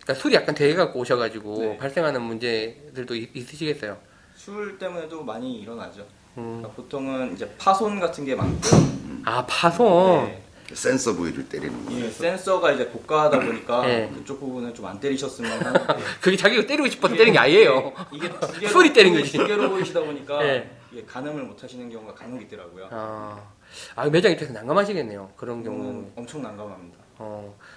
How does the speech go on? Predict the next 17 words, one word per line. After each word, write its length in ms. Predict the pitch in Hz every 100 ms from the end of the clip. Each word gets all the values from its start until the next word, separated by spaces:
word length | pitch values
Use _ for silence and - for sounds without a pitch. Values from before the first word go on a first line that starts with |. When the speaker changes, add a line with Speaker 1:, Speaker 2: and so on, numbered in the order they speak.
| -
Speaker 1:
뭐 140 | 143
채가 260 | - 269 269
부러지는 360 | 160 147 151
경우도 240 | 135 120 117
허다할 280 | 135 110 104
것 80 | 101
같고, 280 | 92 - 104
Speaker 2:
그쵸. 120 | 98
Speaker 1:
잘못 260 | - 113 113
때려가지고. 460 | 107 104 92 95
Speaker 2:
예. 200 | 101 98 87 _ _ _ _ _ _
Speaker 1:
아. 840 | - 95 95 101 101 110 139 156 151 - -
Speaker 3:
그렇게 340 | - 185 190 185
파손이 400 | 156 156 165 160
일어나면 760 | 123 120 113 120 113 95 -
그 140 | - 90
손님한테 800 | - 135 117 98 - 87 76